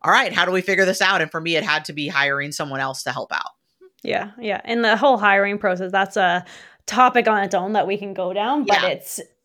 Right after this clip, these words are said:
Speaker 2: it's cool. At the time, not so cool. I mean, there's pros and cons. It's like,
Speaker 1: Luckily,
Speaker 2: "Oh,
Speaker 1: I had
Speaker 2: success."
Speaker 1: someone, luckily, I had someone I wanted to hire.
Speaker 2: Okay,
Speaker 1: So
Speaker 2: yeah.
Speaker 1: I, like,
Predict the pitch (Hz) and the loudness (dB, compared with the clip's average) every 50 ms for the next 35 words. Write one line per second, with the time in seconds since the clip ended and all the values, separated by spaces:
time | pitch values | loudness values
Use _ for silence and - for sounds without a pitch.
0 | _ 262 247 254 - - - _ - - - - 302 285 240 - - _ - - | _ 0 0 0 -4 -8 -10 _ -10 -8 -4 0 0 0 0 0 -4 _ -20 -20
1 | - - - - - 320 311 240 285 - 320 320 - 392 277 285 - - 254 262 | -20 -20 -18 0 2 2 2 2 2 2 4 6 6 6 4 2 0 0 2 4
2 | 233 202 - - - 220 214 - - 254 220 202 - 233 233 208 202 190 196 - | 4 4 4 2 0 0 0 2 2 4 4 6 6 4 4 2 0 -4 -8 -12
3 | _ - - 233 - - - - - 302 330 - 226 208 - 190 165 151 165 254 | _ -10 -8 -8 -8 -8 -12 -4 0 0 2 2 0 -4 -6 -6 -8 -6 0 2
4 | 269 - - - - 523 587 539 466 403 - 247 208 202 214 240 262 202 208 226 | 2 2 4 4 6 8 8 8 8 6 4 4 4 6 6 6 6 4 4 2
5 | 226 226 226 220 220 220 214 185 - - - - 320 - 226 240 - 339 320 302 | -2 -2 -2 -2 -2 -2 -4 -6 -8 -6 -2 -2 2 2 2 2 2 0 -2 0
6 | 285 269 262 208 202 - - 233 196 196 190 185 175 170 170 170 160 156 147 139 | 0 0 0 -2 -2 -2 -4 -8 -6 -4 -2 -2 -2 0 -2 0 0 0 -2 -2
7 | 117 90 69 64 62 - _ _ _ _ _ _ _ _ _ _ _ _ 254 254 | -4 -6 -8 -10 -12 -14 _ _ _ _ _ _ _ _ _ _ _ _ 0 2
8 | 233 185 - 240 220 202 196 196 196 190 - - 190 190 190 196 196 190 175 - | 2 2 4 4 4 4 4 4 4 4 4 4 2 2 2 2 0 -2 -4 -4
9 | - 196 214 208 202 196 190 - | -6 -2 2 2 2 2 0 -4